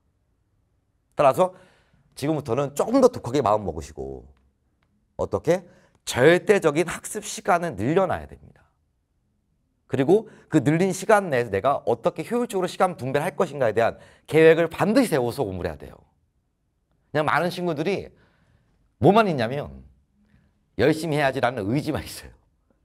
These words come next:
근데 실천을 해야 되는데 실천하려면 뭐가 있어요? 계획이 있어야 실천할 거 아니야.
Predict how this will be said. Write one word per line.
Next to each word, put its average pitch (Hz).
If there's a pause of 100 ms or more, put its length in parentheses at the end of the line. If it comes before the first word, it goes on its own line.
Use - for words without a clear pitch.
(420)
근데 -
실천을 262
해야 180
되는데 117 (280)
실천하려면 220
뭐가 135
있어요? 80
계획이 233
있어야 202
실천할 127
거 76
아니야. 65